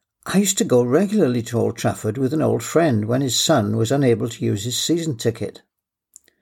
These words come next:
I remember the last mile of the walk. Having left the cars in the hands of unofficial but secure guardians of a plot of development land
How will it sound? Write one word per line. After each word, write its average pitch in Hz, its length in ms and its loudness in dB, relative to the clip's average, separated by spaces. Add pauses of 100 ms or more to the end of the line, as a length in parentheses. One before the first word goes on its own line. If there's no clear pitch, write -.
(260)
I 110 60 0
remember 156 420 4
the 156 100 2
last 151 400 -4
mile 135 360 2
of 127 180 -6
the 127 80 0
walk. 110 500 0 (1400)
Having 175 240 2
left 160 240 4
the 131 80 -2
cars 117 640 2
in 135 140 -2
the 113 80 0
hands 127 340 2
of 110 140 0
unofficial 123 640 2
but 117 180 -2
secure 131 420 2
guardians 123 720 0
of 120 120 -6
a 113 40 -2
plot 120 300 -4
of 104 120 -8
development 117 580 0
land 107 340 -4